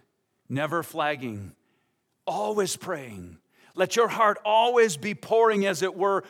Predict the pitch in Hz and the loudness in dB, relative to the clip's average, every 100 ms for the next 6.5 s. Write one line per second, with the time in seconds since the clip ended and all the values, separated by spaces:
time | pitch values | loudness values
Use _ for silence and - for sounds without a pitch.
0 | - 185 208 254 269 254 233 214 220 214 | -2 4 8 10 8 8 6 4 4 4
1 | 202 190 202 190 180 180 196 180 165 160 | 4 4 4 2 2 -2 -2 0 0 0
2 | 123 117 151 147 135 117 110 - - - | -6 -2 0 0 -2 -6 -10 -8 -8 -10
3 | - _ _ _ _ _ - - 240 247 | -14 _ _ _ _ _ -8 -2 0 0
4 | 214 214 233 233 - 190 165 147 127 160 | -4 -2 2 2 0 -2 0 0 -2 -4
5 | 147 - 165 160 - 165 147 143 180 208 | -6 -4 -4 -4 -6 -6 -4 -4 -4 -2
6 | 190 185 180 - | -2 0 -2 -6